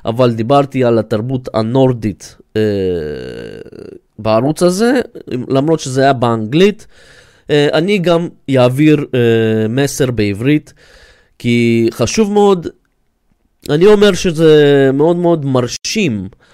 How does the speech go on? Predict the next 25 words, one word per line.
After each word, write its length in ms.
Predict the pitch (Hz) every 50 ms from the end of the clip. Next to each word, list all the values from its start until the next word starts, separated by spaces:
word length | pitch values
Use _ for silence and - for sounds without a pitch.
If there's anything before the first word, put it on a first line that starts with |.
| _ _ _ -
האלגוריה 840 | - 110 120 127 123 120 120 127 123 151 170 180 156 143 120 110 104
של 180 | - - 104 107 -
אודין, 440 | 117 131 151 143 120 107 98 92 95 92
וכל, 520 | 98 101 98 92 87 - - 180 190 180 - - 113 - - - 117 120 120 - 127 127
כל 240 | - - 202 214 208
המיתוס 440 | 190 190 202 220 220 - 156 113 110
בעצם, 400 | 107 117 113 110 - - 110 98 - -
ה-, 360 | 107 104 101 98 90 87 - - _ _ - - _ -
כל 180 | - 175 180 180
המיתוס 420 | 175 165 190 196 - 185 170 -
הנורדי 500 | - 131 127 135 151 175 180 156 127 117
הוא 140 | 110 101 101
בעצם, 500 | 107 113 120 127 123 - 143 131 123 117 120 - - _ _ _ _ _ -
מ-, 60 | 139 - - - - _ _ -
ממה 280 | 135 131 131 160 185 185
שאני 260 | - 196 151 139 123
מאוד 280 | 117 117 131 147 135
אוהב 400 | 95 - 120 120 131 160 165 135
במיתוס 600 | 113 101 98 110 110 127 165 170 - 143 - -
הזה, 240 | 107 104 104 110 113
שהוא, 560 | 110 - - 104 98 95 95 95 92 92 92 92 _ _ _ _ _ - - - _ _ _ _ _ _ _ _ _ _ _ _ _ _ _ _ _ -
יש 360 | - 123 156 165 - - 196 - - -
אלגוריה 540 | 123 117 110 110 120 127 135 135 135 131 123
מאוד 260 | 117 113 113 113 -
עשירה 600 | - - - - - 104 101 98 104 113 123 139